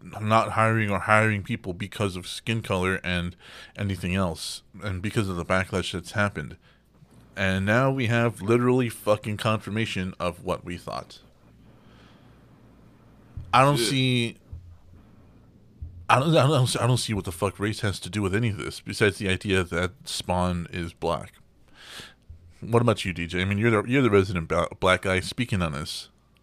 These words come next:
Speaker 2: What the heck?
Speaker 1: Yeah, you heard me.
Speaker 2: Ugh. Uh,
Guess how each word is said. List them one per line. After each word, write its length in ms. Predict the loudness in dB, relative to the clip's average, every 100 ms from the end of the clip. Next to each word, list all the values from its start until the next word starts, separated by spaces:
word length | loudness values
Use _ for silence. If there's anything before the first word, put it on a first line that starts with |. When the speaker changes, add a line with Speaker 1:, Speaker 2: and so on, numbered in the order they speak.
| _ _ _
Speaker 2:
What 180 | -16 -10
the 120 | -8
heck? 300 | -8 -10 -14 _ _ _ _ _ _ -18
Speaker 1:
Yeah, 120 | -8 -4
you 160 | -2
heard 120 | -2 -2
me. 100 | -8 _ _ _ _ _ _ -20 -20 -20 -20 -20 _ -18
Speaker 2:
Ugh. 200 | -16 -18 -20 _ _ _ _ _ _ _ -20 _ -2
Uh, 540 | 4 6 10 10 10